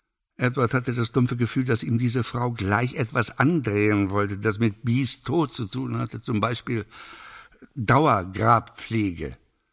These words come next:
oder eine Spende für irgendeine obskure, wohltätige Einrichtung in Bees Andenken haben wollte. Doch ihre Stimme wurde noch etwas tiefer und gefühlvoller, als sie in sein Schweigen hinein fortfuhr.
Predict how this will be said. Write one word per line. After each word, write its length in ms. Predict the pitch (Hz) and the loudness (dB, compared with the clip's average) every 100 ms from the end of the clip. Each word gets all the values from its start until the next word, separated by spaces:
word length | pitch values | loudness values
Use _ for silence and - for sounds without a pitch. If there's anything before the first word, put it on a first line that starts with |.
| _ _ _ | _ _ _
oder 160 | 117 120 | 2 4
eine 160 | 123 | 4
Spende 340 | 117 147 151 127 | 4 4 4 2
für 120 | 123 | 0
irgendeine 420 | 127 117 110 113 | 0 0 2 2
obskure, 520 | 117 - 143 139 113 | 0 -2 2 2 2
wohltätige 600 | 107 127 - 135 107 110 | 2 0 0 -2 0 0
Einrichtung 560 | 123 135 110 110 135 113 | 2 2 2 -2 -2 2
in 240 | 120 98 | 2 2
Bees 320 | 110 131 - | 2 0 0
Andenken 680 | - 123 135 117 101 - 98 | 0 0 0 0 0 -2 -4
haben 380 | 90 87 85 95 | -2 -2 -2 -6
wollte. 340 | 95 90 110 _ _ _ _ _ _ _ _ _ _ _ | -6 -10 -14 _ _ _ _ _ _ _ _ _ _ _
Doch 120 | 104 113 | -8 -6
ihre 240 | 104 104 | -4 -2
Stimme 360 | - 110 143 113 | -2 -2 -2 -2
wurde 220 | 104 92 | -4 -4
noch 240 | 92 113 | -4 -4
etwas 420 | - 127 113 - _ _ - | -6 -8 -8 -8 _ _ -8
tiefer 500 | 117 131 - 131 123 | -4 -4 -4 -4 -4
und 140 | 110 | -6
gefühlvoller, 880 | 98 - 135 156 101 - 95 107 127 - - - - | -8 -4 -4 -4 -6 -6 -4 -4 -8 -14 -16 -16 -4
als 160 | 113 | -2
sie 80 | - | 0
in 100 | 127 | 0
sein 220 | 101 107 | 0 0
Schweigen 360 | - 117 123 123 | 0 -2 0 0
hinein 380 | 101 110 110 110 | 0 0 0 -4
fortfuhr. 720 | - 117 113 - 107 110 113 | -4 -4 -6 -6 -4 -2 -6